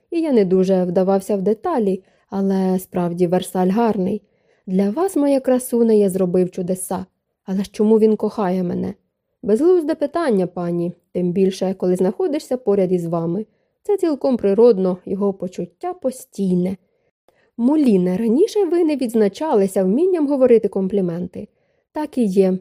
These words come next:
але з віком я почав прикрашати свою колись нудну мову різними фантазіями". "Дорогий Моліне", вона з ніжністю подивилася на нього. "Говорять, у короля нова коханка", продовжила розмову Анжеліка, "маркіза де Ментенон".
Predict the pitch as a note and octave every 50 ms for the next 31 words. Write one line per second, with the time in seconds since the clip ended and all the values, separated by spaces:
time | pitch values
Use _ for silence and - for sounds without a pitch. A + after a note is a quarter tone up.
0 | - _ G#3 F#3+ G3+ G3+ F#3+ F#3 G3+ B3 B3 - G3+ G3 G3 G3 G3 - G#3 -
1 | - A#3 A3 G#3+ - A3 F#3+ - F#3+ F#3+ G3 - - A3 G3+ - G#3 - - -
2 | G#3 G3+ G#3 G#3+ G3+ - F#3+ G3 G3 G3+ G3 - F#3+ G3 G3 F3+ F#3+ G3+ G3+ F#3+
3 | F#3 F#3+ B3+ D#4 D#4+ D4 C#4+ C#4 C4 C4 - _ _ _ D#4 E4 D4+ C#4+ C#4+ C4+
4 | B3+ A#3+ - A#3 A3 G3+ F#3+ - F#3 E3+ E3+ E3 E3+ F#3 F#3 G3 F#3+ F#3+ G#3 G#3+
5 | - _ _ _ _ _ _ - F3+ F3 G3 G3 G#3 G#3+ B3 E4 F4+ F4 C#4+ C4+
6 | C4 B3 A3 G#3 G3+ F#3+ F3+ F3+ E3+ F3 E3+ - _ F#3+ F#3+ F#3 F3+ F3 F3 G#3
7 | B3 E4 F#4 - E4 D4+ D4 - B3 - G3+ F3+ F3+ F#3 F3 F#3 F#3 F3+ F3 F3+
8 | - F3+ F3 F3+ F#3 F3+ F#3 F3+ F3 E3+ F#3 - A3 - _ _ _ _ _ _
9 | _ _ A#3 C4 D#4 F#4+ G4+ G4+ F4+ E4+ E4 E4 D#4+ - D#4 D#4 D#4 D4 D4 C#4+
10 | C4+ C4 B3 A#3 A#3+ A#3+ - G#3+ - - F3 E3+ F3 F3 F3+ F3 F3+ F#3 - _
11 | _ _ _ - F#3 F3 F#3 F#3 F3+ E3+ F#3+ F3+ F3+ F#3 F#3+ F#3 - G3 F#3 F#3
12 | F3+ F#3+ F#3+ G3+ G#3+ A#3 C#4 C4+ A3+ G3+ - - F#3+ - - _ _ _ _ _
13 | A3+ A3+ A#3+ B3 - - E4+ D4+ D4 C#4 C4 B3 C4 B3 B3 A#3+ A#3 A#3 B3 B3
14 | G#3 F#3+ F3 F3+ G3 G#3+ G#3+